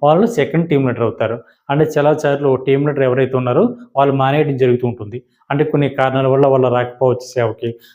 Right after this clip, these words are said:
ఆ టైంలో ఏం చేయాలంటే సెకండ్ పర్సన్ ఎవరైతే ఉంటారో ఈ సెకండ్ పర్సన్ మనకి టీమ్ లీడర్ అవుతారు. కాబట్టి మిత్రులందరూ కూడా ఈ విషయాన్ని గుర్తుపెట్టుకోండి. కాబట్టి ఇది ఆన్‌లైన్లో బుక్ చేసుకున్నప్పుడు దీనికి కావాల్సినటువంటి ఐడీ ప్రూఫ్స్ ఏమిటి అనేటువంటి విషయానికి వస్తే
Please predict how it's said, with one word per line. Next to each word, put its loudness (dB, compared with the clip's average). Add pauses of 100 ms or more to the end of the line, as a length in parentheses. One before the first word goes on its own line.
(140)
ఆ 4
టైంలో 4
ఏం 0
చేయాలంటే 0
సెకండ్ -4
పర్సన్ -2
ఎవరైతే 0
ఉంటారో 0 (340)
ఈ 2
సెకండ్ 0
పర్సన్ -2
మనకి 0 (200)
టీమ్ 2
లీడర్ 0
అవుతారు. -2 (460)
కాబట్టి 2
మిత్రులందరూ 2
కూడా 4
ఈ 4
విషయాన్ని 0
గుర్తుపెట్టుకోండి. -2 (440)
కాబట్టి 4 (160)
ఇది 0
ఆన్‌లైన్లో 2
బుక్ -4
చేసుకున్నప్పుడు -2 (520)
దీనికి 2
కావాల్సినటువంటి 2
ఐడీ 0
ప్రూఫ్స్ -2
ఏమిటి 0
అనేటువంటి -2
విషయానికి -2
వస్తే 0